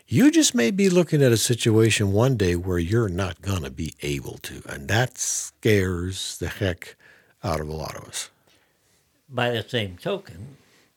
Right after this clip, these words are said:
Speaker 2: you've got this show here in Wyoming. You've got the Conservative Chronicle. There are some other things in the works that we're not allowed to talk about quite yet, but, um, some even more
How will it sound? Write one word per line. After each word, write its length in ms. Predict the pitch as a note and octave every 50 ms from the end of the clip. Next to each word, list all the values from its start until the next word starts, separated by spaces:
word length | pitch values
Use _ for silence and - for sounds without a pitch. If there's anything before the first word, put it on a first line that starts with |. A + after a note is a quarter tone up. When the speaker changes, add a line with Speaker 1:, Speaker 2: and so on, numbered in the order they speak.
| _ _ _ _ _ _ -
Speaker 2:
you've 220 | G#2+ G#2+ A2 A2
got 280 | A2 G#2 G#2 G#2 - -
this 140 | A#2 A2 -
show 360 | - - A2 G#2 G#2 B2 C3
here 220 | F#2 G#2 G2+ G#2
in 140 | G2+ F#2+ F#2
Wyoming. 540 | G2+ G2+ F#2+ F#2+ F2+ E2 F2+ A2 B2+ A#2+ - _
You've 220 | - A2+ G2 G2 G2
got 220 | G#2 G2 G2 -
the 80 | - G#2
Conservative 720 | - G#2 F#2+ F#2 - A#2 A2 G#2+ G2+ F#2+ F#2+ F#2 F2+ -
Chronicle. 560 | - - G2+ G2 G2 F#2+ F#2+ - C3 B2+ A2 _ _ _ _ _ _ _ _
There 180 | A2 G#2+ G#2+ G#2+
are 120 | G#2+ G#2+
some 200 | G2+ - A2+ G2+
other 280 | G#2 A2+ B2+ B2+ C#3 A#2+
things 380 | - - B2+ B2+ B2+ A2 F2+ G#2+
in 160 | G#2+ G2 F#2+
the 80 | F#2
works 520 | F#2 G2+ C#3 D3 D#3+ - - - - - - A2+
that 200 | G#2 G2+ G#2 G2+
we're 140 | G2+ G2+
not 200 | G2+ G#2+ G#2+ G#2
allowed 340 | G#2 G2 G#2 G#2 G#2 G2+ -
to 100 | - -
talk 340 | F2 - A#2+ A#2+ A#2 - -
about 320 | A2 G#2 G#2 G#2 G2+ -
quite 300 | _ - A2+ A2 G#2 F#2
yet, 280 | F#2 A2+ C3 D#3 - - _ _ _ _ _ _ _ _ -
but, 400 | A2+ A2 G#2 G#2 G#2+ G#2 G#2 G#2 -
um, 420 | B2+ A#2+ A2 G#2 G2 G2 F#2+ F#2 F#2 F#2 _ _ _ _ _ _ _ _ _ _
some 260 | - B2 G#2+ G#2 A#2
even 320 | - A#2+ A#2+ A2+ A2+ G#2 G#2
more 340 | G#2+ G#2 G2+ G#2+ B2 A#2